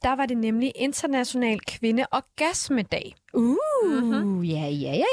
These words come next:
Speaker 2: ja.
Speaker 1: Som, øh, ligesom skal markere det her orgasme gap eller orgasmekløft, der fortsat er mellem mænd og kvinder.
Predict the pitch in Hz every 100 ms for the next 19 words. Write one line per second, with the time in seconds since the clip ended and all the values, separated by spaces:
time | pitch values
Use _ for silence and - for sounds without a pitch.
0 | 440 240 196 233 226 214 208 196 220 349
1 | 330 - 269 254 240 - 330 269 226 226
2 | 247 - 214 214 220 - 247 - _ -
3 | 247 294 - - 208 190 180 170 156 -
4 | 185 - 196 - 220 - - 254 339 -
5 | 240 226 220 208 - 226 - 220 - 190
6 | 220 214 208 196 190 190 - 254 - -
7 | 233 262